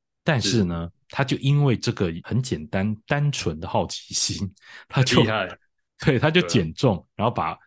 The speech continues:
Speaker 2: 为了吃先减重。
Speaker 1: 让
Speaker 2: 嗯。
Speaker 1: 对，哦，这是第一点。第二点是哦，
Speaker 2: 嗯。
Speaker 1: 他认为大胃王哦，每个人要成为大胃王有两个天生的阻碍。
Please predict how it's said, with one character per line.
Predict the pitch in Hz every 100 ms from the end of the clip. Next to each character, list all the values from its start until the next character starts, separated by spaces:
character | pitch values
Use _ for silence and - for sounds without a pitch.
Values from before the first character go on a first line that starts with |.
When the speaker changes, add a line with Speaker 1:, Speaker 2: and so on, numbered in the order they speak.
| 165
Speaker 2:
为 | 156
了 | 131
吃 | 123 120 139
先 | 131
减 | 123 104 -
重。 | 87 - _ _ _ _ -
Speaker 1:
让 |
Speaker 2:
嗯。 |
Speaker 1:
对， | 139 117 80 78 - _ _
哦， | - -
这 | - 135
是 |
第 | - 147
一 | 147
点。 | - - - - - -
第 | 226
二 | 202
点 | 104 80
是 | - 117
哦， | 82 82
Speaker 2:
嗯。 | - -
Speaker 1:
他 | 170
认 | 185 147
为 | 92 85 - _ _ _
大 | - 139
胃 | 127 147 107
王 | 85 80 78 80
哦， | 82 - _ -
每 | 107 101
个 | 113
人 | 104 95 98 107
要 | 139 156
成 | - 117
为 | 117
大 | 120 135
胃 | 123 113
王 | 82 85
有 | 90 101
两 | 82 78
个 | - 85 85
天 | - 113 110
生 | 120 104
的 | 90
阻 | - - 95
碍。 | 92 -